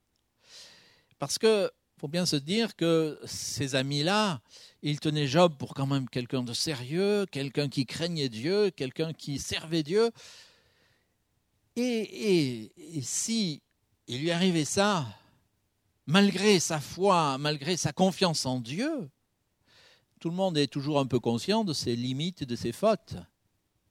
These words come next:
de ses manques. Et ils se disent inconsciemment, mais ils se le disent quand même, « Si ça, ça arrive à Job, alors nous. » <laughs> Ben oui,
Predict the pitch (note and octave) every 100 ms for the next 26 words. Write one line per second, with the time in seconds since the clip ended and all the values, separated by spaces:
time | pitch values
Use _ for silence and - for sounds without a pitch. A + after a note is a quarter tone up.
0 | _ _ _ _ - C3 C#3+ F3+ G#3+ C3+
1 | - A#2 A#2 C#3 D3+ - C#3+ D#3 D#3 B2+
2 | - _ - C#3 B2 A#2+ - D3 G#3+ D#3
3 | A2+ A#2 - A#2+ B2 B2+ A2+ - A2 D#3+
4 | G3+ D3 - - - - - C#3 - D#3
5 | G#2 F2 A2+ G#2 G#2 A2+ D3 B2+ G2+ -
6 | _ _ _ _ _ - G2+ G#2 F2+ A2
7 | C#3 C3+ _ _ - - D#5 D5+ - -
8 | _ _ _ - _ _ - - _ _
9 | _ _ B2+ D3+ D#3 A2+